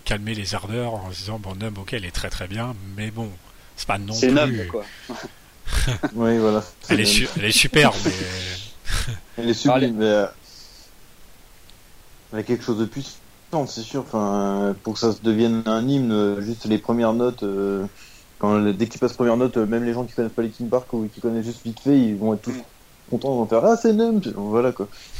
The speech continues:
Speaker 2: Ouais.
Speaker 3: Donc, euh, c'est vrai que, bah, moi, j'ai, pour l'anecdote, tu, j'ai ma petite sœur qui ne connaît pas spécialement Linkin Park qui m'a dit, « Bah, tiens, mais direct, j'ai du,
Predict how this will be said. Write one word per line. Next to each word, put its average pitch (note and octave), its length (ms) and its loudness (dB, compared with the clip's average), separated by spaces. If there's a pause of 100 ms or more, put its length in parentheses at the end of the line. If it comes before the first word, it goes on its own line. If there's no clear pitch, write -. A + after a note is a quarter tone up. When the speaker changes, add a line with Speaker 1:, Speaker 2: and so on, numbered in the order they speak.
(100)
Speaker 2:
Ouais. A#2+ 140 0 (240)
Speaker 3:
Donc, G#2+ 160 4 (120)
euh, G#2+ 220 4
c'est A2+ 140 0
vrai A#2+ 160 4
que, G#2 520 0
bah, G#2+ 440 2
moi, B2+ 100 0
j'ai, A#2+ 160 0
pour A2 260 -4
l'anecdote, A#2 540 0
tu, A#2+ 120 -8 (160)
j'ai A2 120 -4
ma A2 140 0
petite A#2+ 260 -8 (140)
sœur C#3+ 220 2
qui - 100 -10
ne A2 80 -6
connaît G#2+ 180 -6
pas A#2 140 -6
spécialement A#2+ 420 -2
Linkin B2+ 200 -4
Park D3 260 0
qui B2 80 -6
m'a A#2 80 0
dit, « A#2 200 0
Bah, A#2 140 2
tiens, D#3 160 -2
mais D3+ 100 2
direct, C#3 240 4
j'ai B2+ 100 -6
du, A2+ 100 -6